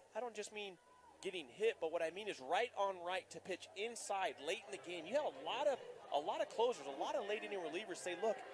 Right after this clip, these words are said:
if I get beat late in the game, it's gonna be away," because you don't want base runners, and that's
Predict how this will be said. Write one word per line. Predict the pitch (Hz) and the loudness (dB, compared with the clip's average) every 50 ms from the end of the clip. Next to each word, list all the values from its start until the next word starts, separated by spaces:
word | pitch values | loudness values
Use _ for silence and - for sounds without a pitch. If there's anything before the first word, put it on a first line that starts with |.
| - - - | -8 -6 -4
if | 151 - 170 | 2 4 6
I | 208 247 | 6 6
get | 254 262 247 - | 4 2 -4 -2
beat | - - - - 175 | -4 -4 -4 0 0
late | 190 185 | 0 0
in | - | 0
the | 180 175 - | -4 -4 -2
game, | 160 156 151 147 | -2 -2 -2 -2
it's | 147 - | -4 0
gonna | 175 185 180 170 | 0 0 0 0
be | - 170 170 - - | -4 -6 -8 -2 4
away," | - 139 139 139 156 180 196 151 - - - - - - - - - - - - - - | 4 4 4 6 6 6 6 6 4 0 -12 -16 -16 -14 -12 -12 -12 -12 -12 -14 -10 -8
because | 165 - - - 196 175 - | -8 -6 0 0 0 0 0
you | 170 170 151 - | -6 -12 -6 2
don't | - 190 202 214 - 262 226 | 4 4 4 4 2 2 4
want | 180 185 165 - - | 4 4 2 0 -2
base | 196 226 262 - - | -2 -2 -2 0 0
runners, | 180 131 110 95 95 - | 0 0 0 -2 -6 -8
and | 123 120 139 | -6 -4 -2
that's | 151 165 - - - - | -2 -2 -2 -2 -4 -2